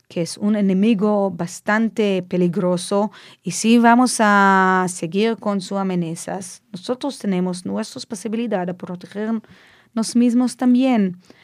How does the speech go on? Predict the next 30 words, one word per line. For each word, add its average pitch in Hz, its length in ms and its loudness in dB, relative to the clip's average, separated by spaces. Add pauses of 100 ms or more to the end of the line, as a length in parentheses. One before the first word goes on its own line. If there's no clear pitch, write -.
(360)
Eh, 185 500 2
hablamos, 208 640 2
eh, 185 340 2
de 180 220 2
Yom 202 160 2
HaZikaron 196 500 2
y 208 60 4
hablamos 185 320 0
de 185 80 -2
Yom 180 120 2
Ha'atzmaut, 220 360 -2
pero 180 200 -4
también 185 680 0 (560)
no - 60 -20
te - 100 -6
olvides 233 360 2
que 214 140 -2
hablamos 196 520 0
en 202 160 2
el, 185 300 0
las 180 220 -4
día 202 240 0
de, 190 420 2
de 190 140 -2
la 190 80 0
memoria 208 520 0
del 220 160 0
Holocausto 233 600 -2
en 185 120 2
Israel. 180 640 0